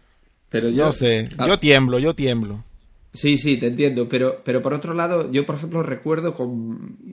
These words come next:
Speaker 1: o sea, a mí me, me dio mucha pena que quitaran el warm-up este que hacían los domingos,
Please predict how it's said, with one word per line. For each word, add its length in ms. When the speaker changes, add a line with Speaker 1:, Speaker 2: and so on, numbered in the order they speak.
Speaker 1:
o 80
sea, 220
a 40
mí 600
me, 280
me 180
dio 160
mucha 300
pena 180
que 120
quitaran 360
el 140
warm-up 680
este 300
que 140
hacían 380
los 140
domingos, 520